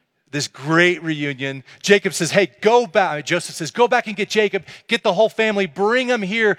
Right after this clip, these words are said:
We got four or five more years of famine. Let 'em ride it out here in safety." This is why God has me here. And God begins the next phase of building the nation of Israel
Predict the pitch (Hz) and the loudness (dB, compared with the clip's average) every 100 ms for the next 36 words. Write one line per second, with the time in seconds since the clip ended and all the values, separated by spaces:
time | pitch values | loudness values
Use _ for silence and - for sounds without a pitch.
0 | - - 226 196 - 220 208 233 233 208 | -4 0 2 2 0 0 2 4 2 0
1 | 196 220 185 185 220 226 214 202 - 170 | 0 -2 -4 -4 -2 0 -2 -6 -10 -2
2 | 175 233 214 196 202 208 196 190 185 - | 2 2 2 2 2 0 0 0 0 -4
3 | 185 185 185 165 156 - - 185 175 - | -6 -2 -2 -6 -8 -8 -6 -6 -6 -8
4 | 180 175 - _ - 185 - 190 147 156 | -16 -14 -18 _ 0 0 0 -8 -6 -8
5 | 143 156 147 120 147 143 - 135 113 131 | -6 -6 -6 -6 -6 -6 -8 -16 -16 -12
6 | 127 120 _ _ _ _ _ _ _ _ | -10 -12 _ _ _ _ _ _ _ _
7 | _ _ _ - 117 127 143 151 135 131 | _ _ _ -18 -4 0 0 -2 -12 -12
8 | 117 104 92 135 - - - 107 85 90 | -10 -12 -8 -8 -8 -16 -14 -14 -14 -14
9 | - - _ _ _ _ 107 - - 143 | -16 -18 _ _ _ _ -20 -20 -8 -6
10 | 175 190 180 175 _ _ 101 98 143 165 | -4 -8 -10 -16 _ _ -16 -10 -10 -10
11 | - 151 131 123 120 101 104 101 101 | -12 -14 -16 -14 -14 -14 -16 -16 -16